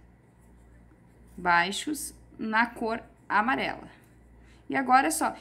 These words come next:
E daí aqui onde eu fiz as cinco correntinhas, ou eu posso pegar aqui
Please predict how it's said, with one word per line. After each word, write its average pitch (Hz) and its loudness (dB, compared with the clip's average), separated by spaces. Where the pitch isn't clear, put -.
E - -8
daí 269 4
aqui 370 -2
onde 277 2
eu 262 -4
fiz 254 -6
as 226 -2
cinco 196 -6
correntinhas, 190 -2
ou 285 -2
eu 415 -2
posso 247 0
pegar 208 2
aqui 233 -6